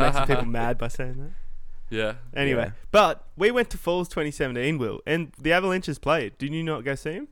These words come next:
Speaker 3: I didn't go twenty seventeen.
Speaker 1: You went a year after? No.
Speaker 3: Year before.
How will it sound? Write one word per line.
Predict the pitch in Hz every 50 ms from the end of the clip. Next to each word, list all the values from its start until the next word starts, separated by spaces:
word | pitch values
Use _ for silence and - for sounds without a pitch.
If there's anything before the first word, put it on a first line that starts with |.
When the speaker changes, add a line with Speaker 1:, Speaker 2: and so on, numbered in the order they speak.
| - - - - - - - _ _ _ _ _ - - -
Speaker 3:
I | - 123
didn't | 143 156 160 135
go | 151 151 151
twenty | 151 - - 151 143
seventeen. | - - 117 113 107 92 87 95 - - - _ - - - - - - - _
Speaker 1:
You | - 143 156
went | 175 156
a | 135
year | 143 156 147 -
after? | - 123 131 143 147 160 165 170 170 - - - - 156 160 175 190 - 330 359 370 330 - _ _ - - - -
No. | 233 247 196 147
Speaker 3:
Year | 147 -
before. | - - - 117 107 101 90 85